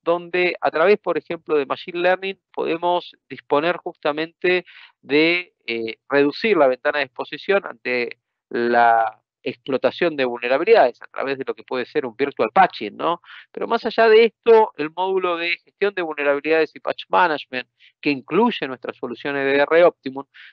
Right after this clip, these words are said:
no solamente me permite identificar las vulnerabilidades y priorizarlos según su criticidad, sino que adicionalmente también me va a permitir la distribución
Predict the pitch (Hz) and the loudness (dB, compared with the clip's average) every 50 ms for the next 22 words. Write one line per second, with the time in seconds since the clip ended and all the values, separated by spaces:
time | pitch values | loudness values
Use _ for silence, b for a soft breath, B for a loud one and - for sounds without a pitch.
0 | B - 247 233 - 220 214 214 220 226 220 214 190 170 165 - _ - 151 147 | B -14 -8 -4 -2 -2 0 0 -2 -2 -2 -2 -4 -4 -8 -4 _ 2 2 2
1 | 156 160 208 240 - - 190 165 156 143 - 135 - - 131 - 151 156 147 127 | 2 0 -6 -6 -2 0 0 0 0 -4 -8 -14 -16 -8 -2 0 0 0 0 -2
2 | 131 131 123 123 120 127 123 123 139 170 202 226 - 208 180 180 175 - - - | -4 -10 -10 -6 -4 -2 -2 -2 0 2 4 6 6 6 4 2 -2 -8 -18 -20
3 | _ - 120 113 - - - 151 139 139 127 - - 117 120 135 147 - _ - | _ -14 -14 -14 -12 -8 -6 -6 -4 -4 -6 -6 -6 -8 -8 -8 -12 -18 _ -20
4 | 117 - - 120 113 110 - 127 - - 185 180 151 127 135 - _ b b b | -18 -12 -8 -8 -6 -6 -6 -8 -6 -2 2 4 4 4 2 0 _ b b b
5 | b b b _ _ - 185 180 190 180 185 175 170 170 - 165 160 170 165 160 | b b b _ _ -6 -4 -4 -2 -2 -2 -2 -2 -4 -6 -6 -4 -4 -4 -4
6 | 165 165 - 165 151 147 139 139 147 151 151 - 139 131 135 139 - - 139 127 | -4 -6 -8 -8 -10 -8 -6 -6 -6 -6 -6 -4 -2 0 0 0 0 -4 -4 -4
7 | 120 127 123 - 160 160 160 156 139 131 127 120 _ _ _ - 127 127 120 127 | -6 -10 -8 -8 -6 -4 0 0 0 0 0 -2 _ _ _ -12 -10 -10 -10 -12
8 | 127 - - 147 143 147 151 | -14 -8 -2 0 0 0 0